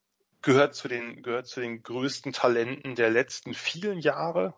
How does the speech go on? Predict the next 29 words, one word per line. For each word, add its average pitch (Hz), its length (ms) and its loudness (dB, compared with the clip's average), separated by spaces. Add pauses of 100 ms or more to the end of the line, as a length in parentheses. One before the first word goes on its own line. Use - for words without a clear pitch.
Man 113 120 -2
sagt - 180 2
das - 160 2
oft 156 300 4
mit 117 100 -6
Generational 113 640 0
Talent, 127 280 0
hier 117 140 0
haben 143 160 2
wir 170 140 0
eins. - 500 -4 (460)
Äh, 127 340 -6
und 117 140 -12
ich - 100 -14
glaub, 123 240 6
dass - 420 -6 (120)
man 123 160 -2
das 113 160 -4
wirklich 120 260 -4
nicht - 340 -8 (720)
zu - 140 4
sehr 165 160 8
überdenken 139 380 6
sollte. 131 200 2
Natürlich 165 380 -4
ist - 140 -6
er 117 40 -4
kein 110 200 -4
perfekter 110 640 0